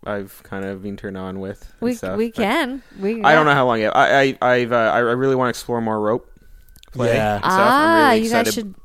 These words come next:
Speaker 1: Ro-,
Speaker 2: talk
Speaker 1: rope
Speaker 2: about
Speaker 1: play really
Speaker 2: that.
Speaker 1: excites
Speaker 3: Rope play
Speaker 1: me.
Speaker 3: is fun.
Speaker 1: Yeah, and I've been, I've been actually contemplating trying to make it over to Halifax for one of the workshops 'cause they ha-, seem to have really good ones over there.
Speaker 3: Well, Tied Up Tea. You should look up Tied Up Tea.
Speaker 1: Yeah,
Speaker 3: She
Speaker 1: I
Speaker 3: was
Speaker 1: did.
Speaker 3: on
Speaker 1: I
Speaker 3: our
Speaker 1: immediately, 'cause
Speaker 3: podcast.
Speaker 1: she was on your podcast, and I
Speaker 3: And
Speaker 1: was like,
Speaker 3: she offers workshops, and, uh,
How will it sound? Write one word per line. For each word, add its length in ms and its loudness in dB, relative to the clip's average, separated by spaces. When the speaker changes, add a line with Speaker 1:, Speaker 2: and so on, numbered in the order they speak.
Speaker 1:
Ro-, 140 0
Speaker 2:
talk 120 0
Speaker 1:
rope 120 0
Speaker 2:
about 60 0
Speaker 1:
play 80 0
really 160 0
Speaker 2:
that. 80 -2
Speaker 1:
excites 320 -4
Speaker 3:
Rope 100 -2
play 80 0
Speaker 1:
me. 60 0
Speaker 3:
is 120 -8
fun. 460 -6
Speaker 1:
Yeah, 220 -2
and 100 0
I've 80 -2
been, 160 -2
I've 140 0
been 100 0
actually 320 -2
contemplating 420 -6
trying 180 -6
to 40 -6
make 160 -8
it 60 -6
over 120 -6
to 60 -8
Halifax 480 -6
for 80 -14
one 120 -10
of 100 -10
the 60 -10
workshops 440 -12
'cause 200 -12
they 120 -6
ha-, 160 -10
seem 240 -10
to 60 -8
have 100 -10
really 160 -8
good 140 -10
ones 240 -12
over 120 -14
there. 120 -4
Speaker 3:
Well, 200 0
Tied 260 2
Up 140 -2
Tea. 280 -2
You 80 -6
should 180 -4
look 120 -2
up 140 -2
Tied 200 -2
Up 100 -2
Tea. 60 4
Speaker 1:
Yeah, 100 2
Speaker 3:
She 140 -4
Speaker 1:
I 20 4
Speaker 3:
was 60 4
Speaker 1:
did. 100 6
Speaker 3:
on 40 2
Speaker 1:
I 40 2
Speaker 3:
our 60 4
Speaker 1:
immediately, 260 2
'cause 160 -4
Speaker 3:
podcast. 20 -2
Speaker 1:
she 80 2
was 140 0
on 100 0
your 100 -2
podcast, 520 -2
and 80 -4
I 80 0
Speaker 3:
And 100 2
Speaker 1:
was 80 0
like, 260 -6
Speaker 3:
she 320 0
offers 340 2
workshops, 560 0
and, 300 0
uh, 400 -2